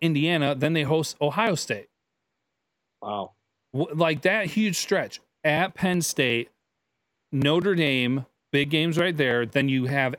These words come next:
Speaker 1: at Maryland, you're like, "Okay, no big deal," but it's on the road, and it's before you play Michigan State. And then you have at Indiana,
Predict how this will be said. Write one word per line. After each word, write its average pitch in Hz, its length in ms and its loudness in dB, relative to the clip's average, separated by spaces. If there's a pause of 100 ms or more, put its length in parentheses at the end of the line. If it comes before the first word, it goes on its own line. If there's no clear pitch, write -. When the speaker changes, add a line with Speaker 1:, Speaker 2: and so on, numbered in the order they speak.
(120)
Speaker 1:
at 160 280 0
Maryland, 139 500 2
you're 131 120 2
like, 131 200 0
"Okay, 143 260 0
no 135 160 0
big 139 180 0
deal," 139 160 0
but 120 100 0
it's - 200 -6
on 156 220 2
the 175 80 0
road, 165 380 0
and 135 100 0
it's 123 120 -2
before 156 320 -2
you 156 120 -2
play 165 280 0
Michigan 151 460 -2
State. 156 480 0 (720)
And 143 160 2
then 143 200 2
you 139 120 2
have 139 300 0 (140)
at 151 280 -2
Indiana, 175 800 0